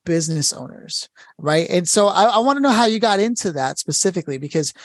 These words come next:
you could have just had a perfectly successful and happy career doing psychotherapy. So what made you want more?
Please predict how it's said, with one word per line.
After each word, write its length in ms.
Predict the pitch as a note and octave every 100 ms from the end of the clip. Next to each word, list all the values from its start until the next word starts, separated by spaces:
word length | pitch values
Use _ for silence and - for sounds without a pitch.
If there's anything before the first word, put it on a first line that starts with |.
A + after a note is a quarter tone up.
| -
you 220 | - F#3 A3
could 340 | - - A3+ C4
have 380 | F3 B2+ A#2+ - _ _ _ _ -
just 240 | E3 D#3
had 220 | E3 D3
a 120 | C#3+ - _ -
perfectly 560 | D#3 D3 D#3 D#3+ D#3
successful 840 | D#3 D3+ - D3 C3+ - C3+ C3+ C3+
and 200 | C3 C3 - -
happy 460 | - D#3+ C#3+ D#3 D3
career 640 | D#3 C#3 D3 D3 C#3+ C#3 - _ _
doing 340 | - D#3 D3 D3
psychotherapy. 1000 | C#3 C3 C#3 C3 E3+ F3+ D3 C#3+ C3+
So 140 | C3+ E3
what 240 | D#3 G#3
made 240 | G#3+ G#3+ F3+
you 80 |
want 320 | E3 E3 D3+ C#3
more? 400 | C3 D3 B2+